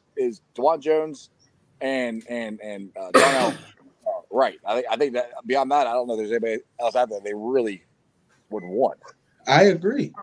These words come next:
Speaker 2: I, what's crazy is I agree. I've been thinking more and more like that. You're like, "You know, we're not gonna draft offensive
Speaker 1: Hmm.
Speaker 2: line." And, and you hear Duke talk today. They have no intentions on trading Jonah Williams. Jonah Williams
Speaker 1: Yeah.
Speaker 2: better get, get ready to play right tackle.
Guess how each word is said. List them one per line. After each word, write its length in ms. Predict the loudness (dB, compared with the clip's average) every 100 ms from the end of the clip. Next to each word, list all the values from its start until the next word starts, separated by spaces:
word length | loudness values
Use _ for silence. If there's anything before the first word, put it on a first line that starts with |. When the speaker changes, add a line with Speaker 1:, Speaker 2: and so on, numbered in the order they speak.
| _
Speaker 2:
I, 200 | 2 2 2 -2
what's 280 | 0 2 2
crazy 340 | 6 6 8
is 120 | 6 8
I 200 | 8 8
agree. 220 | 8 6
I've 140 | 6
been 160 | 4 2
thinking 340 | 0 0 0
more 240 | 2 2 2
and 80 | 2
more 240 | 2 4
like 280 | 4 2 0
that. 140 | -4 -2
You're 120 | -2
like, 140 | -2
"You 80 | -4
know, 120 | -4 -4
we're 100 | 0
not 160 | 0
gonna 120 | 0
draft 380 | -2 -2 -2 -4
offensive 300 | -8 -12 -6
Speaker 1:
Hmm. 80 | -6
Speaker 2:
line." 460 | -6 -8 -12 -16 -18 -16
And, 300 | -12 -8 -8
and 200 | -6 -6
you 120 | -4
hear 280 | 0 2 0
Duke 280 | -2 -4 2
talk 240 | 2 2
today. 360 | -2 0 2 4
They 100 | 2
have 220 | 2 -2
no 200 | -6 -6
intentions 440 | -8 -10 -12 -10 -14
on 160 | -16
trading 320 | -12 -8 -8 -10
Jonah 300 | -12 -12 -12
Williams. 400 | -16 -18 -20 _ _ _ _ _ 4
Jonah 160 | 6
Williams 260 | 8 8 6
Speaker 1:
Yeah. 60 | 6
Speaker 2:
better 180 | 6 6
get, 320 | 4 2 0 -10 -14 0
get 160 | 2 4
ready 160 | 4
to 60 | 2
play 200 | 2 2
right 240 | 4 4
tackle. 400 | 4 2 2 -6